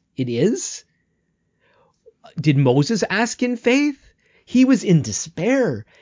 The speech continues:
He was angry. He was accusing God. How's that faith? Well, it's faith in that he was truly coming to God. I don't think he was expecting an answer. He got one.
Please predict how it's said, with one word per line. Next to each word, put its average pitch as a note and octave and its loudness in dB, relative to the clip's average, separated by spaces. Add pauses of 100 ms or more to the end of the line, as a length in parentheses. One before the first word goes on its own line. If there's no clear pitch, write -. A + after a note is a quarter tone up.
He C4 2
was G3 0 (220)
angry. F3+ 0 (120)
He B3 -2
was B3 0
accusing E3+ -4
God. G#3 -2 (400)
How's G#3+ -8
that D#3 -8
faith? G#3+ -8 (1400)
Well, B2+ -2
it's C#3 -6
faith F#3+ 0
in F3 -2
that C#3 -4
he F#3+ -2
was E3 2
truly F3+ 0
coming E3 -2
to B2 -6
God. A3 -2 (760)
I - 2
don't A#3 4
think A3 0
he A#3 -4
was E3+ -2
expecting E3+ -6
an A#2 -8 (160)
answer. A#3 -2 (680)
He A2+ -8
got F3+ 0
one. A3+ 0